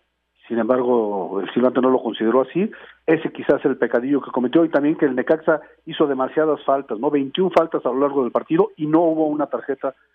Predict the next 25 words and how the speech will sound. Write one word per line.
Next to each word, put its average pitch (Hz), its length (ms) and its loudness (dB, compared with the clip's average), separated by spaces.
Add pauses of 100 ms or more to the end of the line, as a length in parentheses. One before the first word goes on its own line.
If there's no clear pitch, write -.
(280)
porque 120 580 -2
algún 123 200 -2
jugador 123 300 0
infringiera 120 460 -4
con 104 140 -10
persistencia - 500 -4
las 101 160 0
reglas 113 260 -2
de 113 80 -10
juego, 98 340 -4
¿no? 135 160 -2 (320)
Salvo 131 220 2
esos 165 180 -2
dos 156 160 2
pecadillos, 139 480 0
creo 139 140 2
que 127 120 0
lo 131 100 0
hizo 139 180 0
muy 160 380 2
bien 151 160 2
en 139 100 -4
términos 123 400 -4
generales, 98 380 -2 (100)
¿no? 294 80 -4